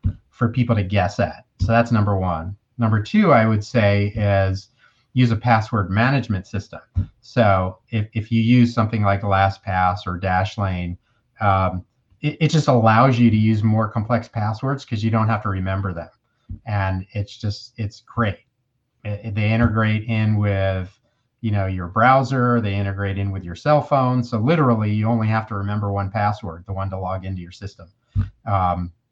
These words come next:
I, I swear by it. It's, it's the best thing since sliced bread. Um, third, third thing I'd say is just, just be really afraid of clicking on things.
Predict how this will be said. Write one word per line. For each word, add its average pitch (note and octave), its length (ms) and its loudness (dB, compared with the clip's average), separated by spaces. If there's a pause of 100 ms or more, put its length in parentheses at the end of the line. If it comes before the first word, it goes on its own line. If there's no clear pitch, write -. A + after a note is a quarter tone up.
I, G#2 200 -4
I G#2+ 100 -2
swear A2+ 440 0
by F2 180 -2
it. - 180 -14 (120)
It's, - 220 -12
it's G#2 160 -10
the G#2 100 -12
best G2+ 260 -2
thing F#2+ 160 -4
since - 260 -8
sliced F#2 320 -8
bread. F2 280 -8 (520)
Um, F#2 460 0 (480)
third, D3+ 440 2
third E3+ 220 2
thing D3 180 2
I'd B2+ 240 2
say A2+ 380 0
is G#2 520 0
just, - 360 -4 (140)
just - 400 -6
be D3 200 -4
really C3 500 0
afraid A#2 440 -4
of B2 160 -8
clicking C#3 400 -4
on F#2 180 -4
things. - 380 -16